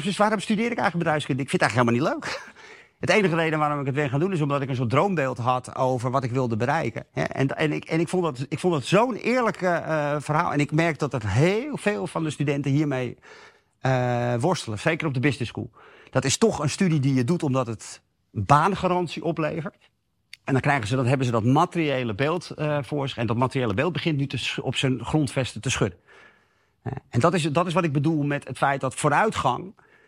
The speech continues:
hè, zij zijn, ik heb het hem ook eerlijk verteld. Ik zeg, "Luister hier, kijk, dit onderzoek laat zien, jullie zijn de eerste generatie die het financieel minder goed gaat krijgen dan je ouders. Heb je dat, heb je dat thuis al eens een keer met je ouders over gehad?" "Nee," had hij het nog niet over gehad.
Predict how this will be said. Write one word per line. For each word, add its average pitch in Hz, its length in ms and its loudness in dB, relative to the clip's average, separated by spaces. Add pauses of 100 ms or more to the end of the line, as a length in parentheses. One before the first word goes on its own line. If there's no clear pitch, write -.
(460)
hè, 160 160 0
zij 185 260 4
zijn, 160 280 0
ik 175 80 -2
heb - 80 -4
het 117 100 -4
hem 120 80 0
ook 117 100 0
eerlijk 135 240 0
verteld. - 320 -2
Ik 131 60 -8
zeg, 139 140 -2
"Luister 156 360 0
hier, 170 200 2
kijk, 165 340 -2
dit 160 140 0
onderzoek 160 380 -2
laat 135 180 -2
zien, 147 160 0
jullie 156 200 0
zijn 135 180 0
de 131 80 -2
eerste 131 280 -4
generatie 127 600 -2
die 127 140 -2
het 127 100 -4
financieel 131 540 -2
minder 170 460 2
goed 139 180 -6
gaat 127 160 -6
krijgen 104 340 -6
dan 113 100 -4
je 107 100 -4
ouders. - 360 -6
Heb 135 120 0
je 175 60 2
dat, 131 160 2
heb 143 120 0
je 175 80 2
dat 147 140 -2
thuis 135 260 0
al 151 80 -2
eens 131 120 -4
een 147 60 -2
keer 143 180 0
met 143 140 -2
je 165 80 0
ouders 143 280 0
over 143 220 -2
gehad?" 170 200 -8
"Nee," 120 100 0
had 113 100 -4
hij 120 80 -4
het 104 100 -4
nog 113 100 4
niet 160 120 2
over 139 200 -10
gehad. - 300 -14